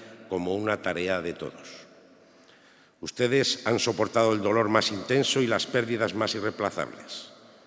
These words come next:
Sus seres queridos fueron golpeados o arrebatados por la violencia sin sentido. Hoy hemos homenajeado a siete víctimas del terrorismo de Castilla y León, todas ellas a manos de la banda terrorista eta, sin duda la más sanguinaria en la historia de nuestro país.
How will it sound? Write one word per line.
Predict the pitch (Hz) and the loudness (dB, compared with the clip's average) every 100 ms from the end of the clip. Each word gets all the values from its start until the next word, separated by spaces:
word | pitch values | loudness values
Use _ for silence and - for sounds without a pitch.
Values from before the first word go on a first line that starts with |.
| _ | _
Sus | - - - | -16 -8 -2
seres | 101 98 | -2 -2
queridos | - 92 110 123 117 - - - - - | 0 0 0 0 -2 -6 -14 -18 -20 -4
fueron | 104 107 104 | 2 4 4
golpeados | 101 95 104 113 120 - | 2 2 2 4 2 2
o | 104 | 2
arrebatados | 92 98 92 110 117 - | 4 2 2 0 0 -2
por | 104 | -2
la | 90 | 0
violencia | 92 95 98 98 104 | 0 0 0 -2 -2
sin | 92 90 | -2 -4
sentido. | - 87 76 67 - - - - - - - - - _ _ _ - - _ | -4 -6 -6 -12 -16 -20 -20 -20 -20 -20 -20 -20 -20 _ _ _ -20 -20 _
Hoy | 98 113 113 - - | 0 2 2 -4 -8
hemos | 92 92 - | -4 -4 -2
homenajeado | 90 90 80 101 101 | -2 -2 0 2 2
a | 95 | 2
siete | - 92 98 | 0 0 0
víctimas | 117 - 120 117 104 | 0 -2 2 2 2
del | 98 | 0
terrorismo | 107 95 95 98 98 95 | 0 0 0 0 2 0
de | |
Castilla | 98 92 98 92 | 0 -2 -2 -2
y | 95 | 0
León, | 98 120 123 - - - - - - - | 2 0 -2 -8 -18 -20 -20 -20 -20 -10
todas | 92 95 - | -2 0 2
ellas | 104 87 78 - - | 0 0 -2 -4 -4
a | |
manos | 82 95 85 | 0 0 0
de | 82 | -2
la | 85 | 0
banda | 92 92 | 0 -2
terrorista | 92 82 87 - 87 101 | -2 -2 -4 -4 0 -2
eta, | 101 104 | 0 -2
sin | - 80 82 | -2 -2 -2
duda | 107 117 117 | 0 0 2
la | 110 | 2
más | 107 110 | 2 0
sanguinaria | 113 110 98 107 107 107 | 0 0 0 2 2 2
en | 104 | 0
la | 98 | 0
historia | 90 98 98 95 | -2 -2 0 0
de | |
nuestro | 98 - 98 | -2 -4 -6
país. | 82 67 - - | -4 -6 -8 -12